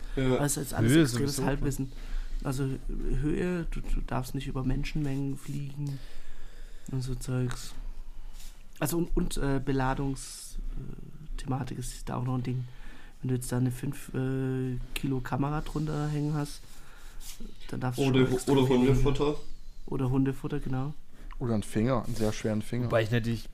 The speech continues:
Speaker 3: schon vermute, wenn das irgendwann, also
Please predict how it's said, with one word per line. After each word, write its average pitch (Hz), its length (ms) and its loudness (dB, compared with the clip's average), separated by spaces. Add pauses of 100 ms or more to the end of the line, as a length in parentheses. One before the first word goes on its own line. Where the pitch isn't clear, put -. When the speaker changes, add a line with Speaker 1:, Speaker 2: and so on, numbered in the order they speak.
(260)
Speaker 3:
schon 123 280 -2
vermute, 123 440 0
wenn 123 140 2
das 117 160 -4
irgendwann, 120 400 0 (1900)
also - 220 -4